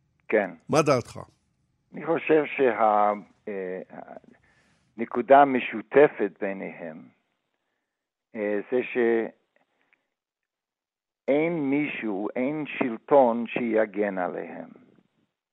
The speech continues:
Speaker 1: זאת אומרת, יש תמיד ה-, ה-,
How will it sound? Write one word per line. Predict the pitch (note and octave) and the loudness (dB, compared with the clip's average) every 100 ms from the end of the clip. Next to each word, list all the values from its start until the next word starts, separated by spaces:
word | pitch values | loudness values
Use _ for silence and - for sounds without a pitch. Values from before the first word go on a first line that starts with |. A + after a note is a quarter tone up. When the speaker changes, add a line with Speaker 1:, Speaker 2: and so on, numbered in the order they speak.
| _ _ _ _ _ - | _ _ _ _ _ -6
Speaker 1:
זאת | G#2+ A#2+ | -4 -4
אומרת, | A#2+ B2 A#2+ A#2 | -2 0 0 -4
יש | A#2 - | -8 -4
תמיד | A#2 B2+ D3+ B2 | -4 -4 -6 2
ה-, | A2+ G#2+ F#2+ - _ _ _ _ _ _ - | 2 2 -4 -10 _ _ _ _ _ _ -8
ה-, | F#2+ E2+ E2 | -4 -4 -4